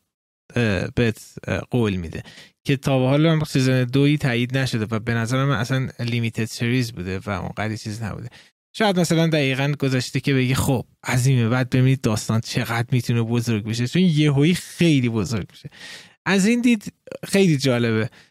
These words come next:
ولی از طرفی هم من می‌گم آه، حالا که قولش دادی من دوستم سیزن دو هم ببینم،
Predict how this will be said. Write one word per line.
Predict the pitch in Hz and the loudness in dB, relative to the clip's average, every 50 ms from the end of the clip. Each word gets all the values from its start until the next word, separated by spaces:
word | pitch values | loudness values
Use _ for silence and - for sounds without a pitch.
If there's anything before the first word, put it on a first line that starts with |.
| _ _ _ _ _ - | _ _ _ _ _ -4
ولی | - 165 190 | 0 2 2
از | 196 185 165 - | 2 2 0 0
طرفی | - 170 170 175 175 - 196 | 2 2 2 2 2 2 2
هم | 190 185 | 2 2
من | 175 175 175 | 2 2 2
می‌گم | 175 170 170 175 - - | 2 2 2 2 0 0
آه، | - - 185 185 180 175 170 170 160 160 190 190 _ _ _ _ _ _ - | 0 0 0 0 0 0 0 0 -2 -4 -6 -12 _ _ _ _ _ _ -2
حالا | - 160 175 | 0 2 2
که | 170 - | 2 0
قولش | 185 - 156 156 170 165 160 160 151 - | 0 2 4 4 6 6 6 4 4 4
دادی | 170 160 160 160 170 | 4 6 6 6 6
من | 170 170 | 6 4
دوستم | 170 170 160 170 170 175 | 4 4 4 4 4 4
سیزن | 165 - 156 147 151 147 143 | 4 2 2 2 2 2 2
دو | 139 147 | 2 2
هم | 151 151 151 147 | 2 2 2 2
ببینم، | 143 151 147 139 131 117 110 104 | 2 2 2 2 0 0 -2 -2